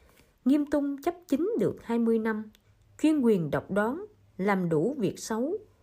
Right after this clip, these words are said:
triều Minh bị ông ta làm cho tan hoang, mục ruỗng. Năm Gia Tỉnh thứ bốn mươi bốn,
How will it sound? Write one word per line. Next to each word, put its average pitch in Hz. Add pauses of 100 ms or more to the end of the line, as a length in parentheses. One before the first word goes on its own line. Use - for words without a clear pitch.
(140)
triều 208
Minh 277
bị 156
ông 262
ta 254
làm 190
cho 254
tan 240
hoang, 226 (440)
mục 185 (120)
ruỗng. 175 (680)
Năm 277
Gia 277
Tỉnh 208
thứ 285
bốn 285 (920)
mươi 262
bốn, 226